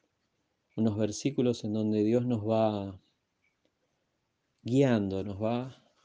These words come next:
mostrando características que,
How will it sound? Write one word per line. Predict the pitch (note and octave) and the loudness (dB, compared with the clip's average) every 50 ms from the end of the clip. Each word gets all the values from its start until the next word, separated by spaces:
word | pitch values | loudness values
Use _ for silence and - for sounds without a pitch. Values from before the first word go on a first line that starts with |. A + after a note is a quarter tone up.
| _ _ | _ _
mostrando | - G#2+ G2 E2+ - - - B2 B2+ C3 C3+ C#3 C3+ C#3 C#3+ C#3+ - _ - - - - - _ _ _ _ _ _ _ _ _ _ _ | -6 -6 -6 -6 -8 -6 -4 -2 -2 -2 -2 -2 -2 -4 -4 -6 -10 _ -20 -20 -20 -20 -20 _ _ _ _ _ _ _ _ _ _ _
características | - - G2+ G#2+ G#2+ G#2 - - A2+ A2 C3+ C#3+ C#3+ - - C#3 B2+ - C#3+ C#3 D3+ D3+ - - - _ _ _ _ _ _ _ _ _ _ _ _ _ _ _ _ _ _ _ _ _ _ _ _ _ _ _ _ _ _ _ _ _ _ _ _ - | -4 -2 0 0 0 -2 -2 -4 -2 0 0 -2 -2 -2 -6 -6 -4 -2 -4 -4 -4 -6 -10 -14 -18 _ _ _ _ _ _ _ _ _ _ _ _ _ _ _ _ _ _ _ _ _ _ _ _ _ _ _ _ _ _ _ _ _ _ _ _ -4
que, | - A2 G#2+ G#2 G2+ G2+ G2 G2 F#2+ F#2+ F#2+ F#2+ G2 | 0 2 4 4 4 2 2 0 -4 -8 -10 -12 -16